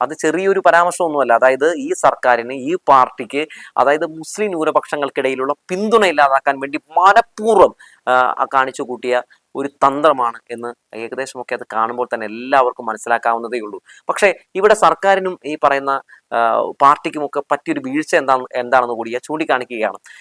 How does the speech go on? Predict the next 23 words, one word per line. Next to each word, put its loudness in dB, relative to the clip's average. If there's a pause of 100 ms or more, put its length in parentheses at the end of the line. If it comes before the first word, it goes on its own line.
(140)
ഇത്തരത്തിലൊരു 0
വിഷയം 0
വരുന്നു. -4 (420)
ആ, 4 (180)
ഈ -2
പറയുന്ന 4
മുഖ്യമന്ത്രിയുടെ, -2
ആ, 0
സ്-, -10
ആ, 0
ഒരു -4
ഓഫീസ്, -4 (320)
ആ, -2 (500)
ദ 4
ഹിന്ദു -4
ദിനപത്രത്തിന്റെ -2
ഓഫീസിലേക്ക് -6
ഒരു 0
കത്തയക്കുന്നു. 0
അവർ 0
ഖേദം 0
പ്രകടിപ്പിക്കുന്നു. -12 (320)
അവിടെ 6